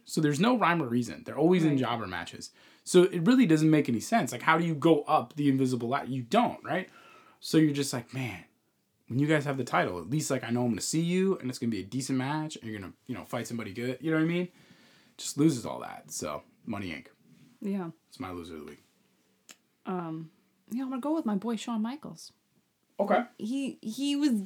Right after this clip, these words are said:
Speaker 2: gonna have a, a title match. And now he's pretending that he cares that Rick Martel thinks he's sexy, you know?
Speaker 1: It's, it's
Speaker 2: I think that
Speaker 1: wild.
Speaker 2: he's handling it with grace. Bravo,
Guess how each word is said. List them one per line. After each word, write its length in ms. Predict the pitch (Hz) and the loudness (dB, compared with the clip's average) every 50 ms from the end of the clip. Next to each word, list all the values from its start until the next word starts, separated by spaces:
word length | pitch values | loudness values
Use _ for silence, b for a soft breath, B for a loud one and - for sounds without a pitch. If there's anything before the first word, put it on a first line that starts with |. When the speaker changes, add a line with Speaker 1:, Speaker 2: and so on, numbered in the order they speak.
| - _ - | -6 _ 0
Speaker 2:
gonna 340 | - 330 320 320 285 - - _ _ - | 2 4 4 4 4 0 -4 _ _ -20
have 380 | - - - - 285 285 277 262 | -18 -14 -10 -8 -6 -6 -4 -2
a, 220 | 277 262 233 - - _ _ _ _ _ _ _ _ _ _ _ _ _ _ _ _ _ _ _ _ _ _ _ _ _ _ - | -2 -2 -2 -4 -10 _ _ _ _ _ _ _ _ _ _ _ _ _ _ _ _ _ _ _ _ _ _ _ _ _ _ -14
a 60 | 247 240 | -14 -14
title 560 | - - - - 415 480 539 - 269 185 - _ _ - | -14 -14 -12 -8 -6 -4 -4 -4 -6 -8 -10 _ _ -10
match. 480 | - - 107 - - - - - - _ _ _ _ _ _ _ _ _ _ _ _ _ _ _ _ _ _ _ _ _ _ _ _ _ _ _ _ _ | -8 -8 -8 -10 -12 -16 -18 -20 -20 _ _ _ _ _ _ _ _ _ _ _ _ _ _ _ _ _ _ _ _ _ _ _ _ _ _ _ _ _
And 160 | - 254 247 247 | 2 4 4 6
now 500 | 254 294 359 381 349 302 294 311 359 359 _ _ _ _ _ _ _ _ _ | 6 4 2 2 2 2 0 0 -2 -6 _ _ _ _ _ _ _ _ _
he's 200 | - 320 311 302 | 4 6 6 6
pretending 380 | - 302 - - 302 302 294 | 4 -2 -2 0 0 2 2
that 120 | 285 277 277 | 4 4 2
he 80 | 269 233 | 2 0
cares 600 | - - 247 269 311 285 233 208 220 240 - - _ _ _ _ _ _ _ _ - | 0 0 0 2 2 2 0 0 -2 -4 -6 -10 _ _ _ _ _ _ _ _ 2
that 180 | - 277 269 247 | 2 4 4 4
Rick 160 | 277 285 240 | 2 2 2
Martel 480 | 269 269 269 262 262 - 277 277 277 262 | 2 2 2 0 0 0 0 0 0 0
thinks 220 | 277 277 269 254 | 0 0 -2 0
he's 180 | - 285 269 - | 0 -2 -2 0
sexy, 560 | - 302 392 359 - - - - - 226 - - | -2 -4 -4 -6 -10 -10 -12 -12 -12 -14 -10 -2
you 140 | 220 220 226 | 0 2 4
know? 300 | 220 202 226 262 320 392 - _ _ _ _ _ _ _ _ _ _ _ _ _ _ _ | 4 2 2 0 -2 -4 -6 _ _ _ _ _ _ _ _ _ _ _ _ _ _ _
Speaker 1:
It's, 120 | - - | -16 -16
it's 80 | - - - | -4 4 8
Speaker 2:
I 140 | 254 294 302 | 8 8 10
think 200 | 359 359 339 311 | 10 8 8 8
that 60 | 320 | 6
Speaker 1:
wild. 60 | 240 | 6
Speaker 2:
he's 160 | 277 269 226 | 6 4 4
handling 400 | 240 254 254 254 247 262 254 254 | 2 0 0 2 2 2 2 0
it 60 | 233 | 2
with 140 | 202 208 202 | 2 0 0
grace. 500 | - - 180 175 185 220 - - - - _ _ _ _ _ _ _ _ _ _ _ _ _ _ - | 0 0 0 0 0 -2 -6 -8 -14 -16 _ _ _ _ _ _ _ _ _ _ _ _ _ _ -8
Bravo, 540 | 196 208 202 196 185 185 185 190 247 294 | -2 2 2 2 2 0 -2 -4 -4 -8